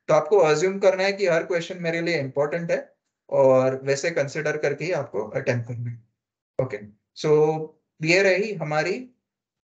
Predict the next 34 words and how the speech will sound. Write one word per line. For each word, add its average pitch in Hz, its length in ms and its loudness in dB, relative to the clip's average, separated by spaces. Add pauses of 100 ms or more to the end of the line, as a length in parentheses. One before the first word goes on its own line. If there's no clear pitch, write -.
(160)
कोर्स 175 360 0
इंट्रोडक्शन 151 580 -4
की 160 120 -10
बात। - 340 -6 (840)
आपको - 260 2
इसमें 196 340 -2
कुछ 190 200 -2
भी 240 160 -4
डाउट 160 540 0 (680)
है - 300 -8 (340)
तो 160 60 2
आप 160 140 4
प्लीज 185 380 -2
हमें 170 180 -4
बताइए। 143 500 -2 (680)
ओके, 143 220 -8
तो 190 240 -6
जैसे 147 300 2
मैंने 170 200 -2
बोला 165 240 2
है, 170 80 0
मैं 165 120 0
रिपीट 165 360 2
करता 160 260 2
हूँ, 190 200 -6 (580)
हमारे 143 340 0
चार 160 320 2
दिन 165 180 -4
के 170 140 -4
सेशन 165 320 -8
रहेंगे 160 340 -4
दो 147 220 -2
घंटे 151 300 -4
के। 147 160 -8